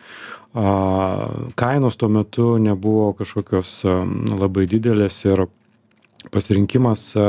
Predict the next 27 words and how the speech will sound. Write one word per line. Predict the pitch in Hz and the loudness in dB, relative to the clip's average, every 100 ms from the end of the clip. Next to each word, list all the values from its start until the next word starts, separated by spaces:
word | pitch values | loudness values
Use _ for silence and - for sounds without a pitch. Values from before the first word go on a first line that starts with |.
| 95 - | 0 0
tarp | 104 98 - | -2 -2 -6
skirtingų | - - - 113 101 101 98 95 | -8 -6 0 0 2 2 2 0
nepriklausomų | 90 92 101 101 104 98 | -2 -2 0 0 0 0
elektros | 95 101 92 | 0 -2 -2
tiekėjų | 95 - 104 90 | -4 0 0 0
buvo, | 95 98 92 90 - - - - - _ 110 | 0 2 0 -4 -18 -20 -20 -20 -20 _ -2
na, | 107 | 0
toks | 110 - 107 | 0 0 -2
iš | - | 0
esmės | 98 113 101 | 0 0 0
bemaž | 95 104 101 - | 2 0 0 -2
skonio | 113 104 92 | 0 0 -2
reikalas, | 104 117 135 117 - 101 | -6 -2 0 0 0 -2
o | |
ne, | 98 92 92 98 | 0 0 -2 -4
o | 104 | -4
ne | 95 90 | -4 -4
kažkoks | 95 - 92 - | -6 -6 -6 -4
racionalus | 95 - 95 95 95 | -4 0 0 0 0
kainų | - 95 90 - | 2 2 0 -6
skaičiavimas. | 90 98 117 170 160 _ - - - - - _ | -6 -4 -2 -2 -4 _ -20 -20 -20 -20 -20 _
E, | 135 113 113 123 135 _ _ _ - _ - - - | 0 2 2 0 -2 _ _ _ -20 _ -20 -20 -2
ir | 131 123 - | -2 -2 -2
pagrindinė | 123 120 120 165 196 185 143 - _ | 0 2 2 2 2 0 -2 -6 _
bėda | - 156 101 113 92 120 180 | -12 -10 -2 -2 0 -2 0
ir | 165 | -2
tragedija | - 110 101 156 185 160 | 0 0 0 0 0 2